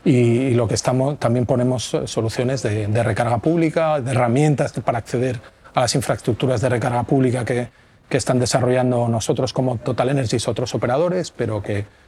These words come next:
de alguna forma son compartidas. Hay un roaming, hay, por hacer la, el símil como la telefonía, y vas a tener una herramienta que te permita cual-, cargar en cualquiera con las condiciones que como Total Energies te vamos a ofrecer, ¿no?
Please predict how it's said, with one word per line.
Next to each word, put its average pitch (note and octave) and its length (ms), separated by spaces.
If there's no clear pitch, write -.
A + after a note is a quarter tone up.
de C#3+ 80
alguna B2+ 240
forma C3 440
son A#2+ 200
compartidas. C#3+ 640
Hay A2+ 160
un A2+ 200
roaming, D3+ 600
hay, A2 260
por A2 320
hacer A2 220
la, A2+ 300
el C3+ 180
símil B2 400
como A2+ 600
la A2+ 100
telefonía, D3 540
y - 60
vas C3+ 200
a B2+ 40
tener C3+ 160
una C3+ 120
herramienta C3+ 360
que C#3 60
te A#2 100
permita A#2 320
cual-, A#2+ 180
cargar A#2+ 280
en A#2+ 60
cualquiera C#3+ 420
con B2+ 120
las A#2 120
condiciones C3 640
que A#2+ 140
como B2 220
Total B2 300
Energies B2+ 380
te - 80
vamos G#2+ 280
a A#2 40
ofrecer, G#2+ 400
¿no? C3+ 100